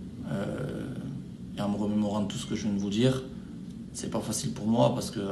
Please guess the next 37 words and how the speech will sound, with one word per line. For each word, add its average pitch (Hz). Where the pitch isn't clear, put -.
voilà, 107
la -
frustration, -
euh, 101
monte 131
forcément. 139
Et, 104
euh, 101
et -
du 104
coup, 131
je 113
décide 110
de 117
me 110
lever, 110
d'aller 110
au 104
vestiaire. 101
Parce 110
que, -
euh, 101
je 101
voulais 101
pas 120
montrer, 113
euh, 101
que 101
ce 117
soit 107
à -
mes 107
camarades, 110
au -
staff, -
à -
l'entraîneur, 113